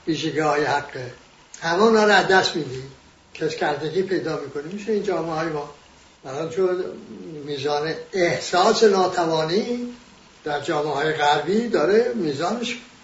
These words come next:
بلکه از جامعه‌های ما داره بیشتر می‌شه. یه چیزی ساخته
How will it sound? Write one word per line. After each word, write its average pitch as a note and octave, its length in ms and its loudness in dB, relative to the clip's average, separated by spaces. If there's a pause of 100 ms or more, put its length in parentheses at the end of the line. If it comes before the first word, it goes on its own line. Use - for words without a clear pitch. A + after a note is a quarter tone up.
(360)
بلکه F#3 260 2
از G3+ 120 2
جامعه‌های D3+ 440 4
ما G#3 220 0
داره G3 240 2
بیشتر B3 360 0
می‌شه. C3 360 -2 (540)
یه D3 140 -10
چیزی G3 320 0
ساخته G3 840 2